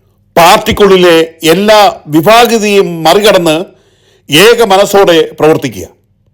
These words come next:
പാർട്ടിയുടെ ആഭ്യന്തര പുനഃസംഘടനയും വരാനിരിക്കുന്ന തിരഞ്ഞെടുപ്പിലേക്കുള്ള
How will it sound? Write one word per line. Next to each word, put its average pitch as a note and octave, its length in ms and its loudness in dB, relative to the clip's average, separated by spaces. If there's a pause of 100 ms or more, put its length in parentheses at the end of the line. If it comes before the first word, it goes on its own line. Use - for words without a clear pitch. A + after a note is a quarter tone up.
(680)
പാർട്ടിയുടെ F#3+ 480 2 (240)
ആഭ്യന്തര G#3 440 2 (300)
പുനഃസംഘടനയും F#3+ 840 0 (420)
വരാനിരിക്കുന്ന G3+ 680 0 (340)
തിരഞ്ഞെടുപ്പിലേക്കുള്ള G#3 960 2